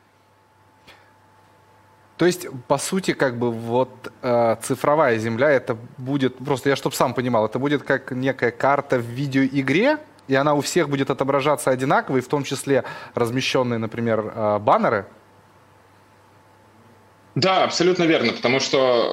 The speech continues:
Speaker 2: э, метавселенная — это, ну, как бы по умолчанию пространство, одинаково доступное для всех,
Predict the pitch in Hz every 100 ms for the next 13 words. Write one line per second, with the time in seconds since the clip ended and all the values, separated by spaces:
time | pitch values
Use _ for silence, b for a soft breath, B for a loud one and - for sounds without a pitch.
0 | 107 92 123 - - - 156 226 143 131
1 | 127 - 131 113 104 104 123 113 110 151
2 | 185 120 - 104 - 135 143 - 120 98
3 | 110 117 123 127 120 104 101 107 - 117
4 | 113 104 98 104 - 196 240 240